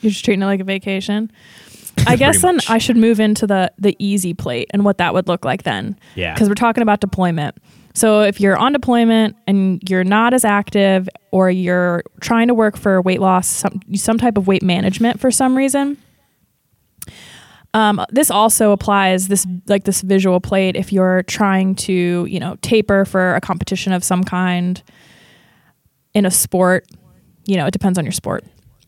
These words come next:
Speaker 1: But that's when this easy plate should be half vegetables with some fruit.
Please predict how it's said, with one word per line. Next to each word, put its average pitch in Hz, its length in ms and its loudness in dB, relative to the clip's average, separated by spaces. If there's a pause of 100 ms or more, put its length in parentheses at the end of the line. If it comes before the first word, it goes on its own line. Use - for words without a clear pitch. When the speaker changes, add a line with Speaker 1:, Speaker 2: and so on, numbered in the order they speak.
(160)
Speaker 1:
But 202 360 2 (300)
that's 233 360 0
when 208 560 2 (140)
this 202 220 0
easy 247 260 2
plate 208 320 0
should 214 160 -2
be 190 120 0
half 185 640 -4 (340)
vegetables 220 840 0
with 196 120 2
some - 220 -2
fruit. 95 280 -6